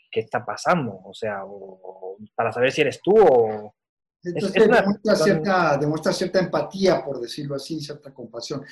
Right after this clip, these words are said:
Speaker 2: Déjame aprovechar este momento para hacer un cambio, porque estamos ya llegando al final. Y yo lo que quiero preguntarte, o sea, sobre todo que veo que, que tú te, que, que, como dicen en inglés, te levantas la barra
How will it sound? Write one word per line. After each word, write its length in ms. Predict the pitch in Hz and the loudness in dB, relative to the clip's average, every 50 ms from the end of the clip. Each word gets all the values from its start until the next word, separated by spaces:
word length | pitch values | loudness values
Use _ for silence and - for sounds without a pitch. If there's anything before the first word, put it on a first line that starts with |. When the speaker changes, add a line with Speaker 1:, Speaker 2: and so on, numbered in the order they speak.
| - - - - | -20 -20 -14 -2
Speaker 2:
Déjame 500 | - 214 240 277 330 311 262 214 190 180 | 2 2 4 6 6 6 6 6 6 6
aprovechar 600 | 170 165 165 165 160 - 180 170 165 - - 208 | 6 6 4 4 2 2 2 2 2 2 2 2
este 180 | 196 196 - 214 | 0 0 0 -2
momento 400 | 190 170 170 165 165 - - - | 0 0 0 -2 -2 -2 -4 -2
para 140 | 175 156 143 | -2 -4 -4
hacer 180 | 143 - 165 | -2 -2 -2
un 160 | 156 156 147 143 | -2 -2 -2 -4
cambio, 400 | - 156 151 147 139 143 139 - | -4 -4 -4 -4 -6 -8 -8 -10
porque 220 | - - - 139 | -14 -14 -10 -10
estamos 320 | 139 139 - 175 165 160 156 | -10 -8 -6 -6 -6 -4 -2
ya 80 | 160 | -2
llegando 320 | 156 147 147 147 147 147 147 | -2 0 -2 -2 -2 -4 -4
al 140 | 147 147 - | -6 -6 -8
final. 400 | - 143 143 143 147 147 - - _ _ _ _ _ _ _ _ | -10 -6 -6 -4 -4 -6 -8 -14 _ _ _ _ _ _ _ _
Y 300 | - 151 151 156 151 147 | -8 -6 -4 -2 0 2
yo 140 | 151 196 196 | 4 4 4
lo 120 | 208 208 - | 4 4 2
que 120 | 185 165 | 0 0
quiero 360 | - 185 180 180 180 175 - | 2 4 4 6 4 2 2
preguntarte, 680 | 170 160 151 135 143 143 135 - 165 160 160 - 170 147 | 0 0 -2 0 -2 -2 0 0 0 0 0 -2 -4 -6
o 20 | |
sea, 160 | - - 131 | -6 -6 -8
sobre 220 | - 147 143 131 127 | -6 -6 -6 -4 -2
todo 240 | - 160 160 156 160 | 0 2 2 2 0
que 120 | - 143 | -2 -2
veo 220 | 143 147 147 147 | 0 0 0 0
que, 220 | 151 156 135 - - _ _ _ _ _ _ _ _ | 0 -2 -2 -4 -6 _ _ _ _ _ _ _ _
que 140 | - 143 143 | -4 -4 -4
tú 200 | 143 196 202 - | -4 -8 -6 -2
te, 500 | 151 147 143 139 135 139 - - 127 - | 0 0 2 2 2 0 -2 -6 -10 -8
que, 240 | - 139 139 135 | -6 -4 -4 -4
que, 560 | 135 - 143 139 139 135 135 135 131 131 131 131 - _ _ _ _ - | -6 -6 -2 0 0 2 0 0 -2 -4 -8 -10 -14 _ _ _ _ -8
como 180 | 147 147 147 | -4 -2 0
dicen 280 | 156 165 165 - 185 165 | 0 0 2 2 2 2
en 80 | 160 | 2
inglés, 400 | 151 147 139 151 160 160 160 - | 2 2 4 6 6 6 4 4
te 80 | 160 147 | 0 -2
levantas 420 | 143 139 143 156 160 151 165 160 | 0 0 0 -2 -2 0 0 2
la 100 | 151 143 | 2 2
barra 480 | 139 147 147 147 147 147 139 131 131 | 4 4 4 4 2 2 0 -2 -4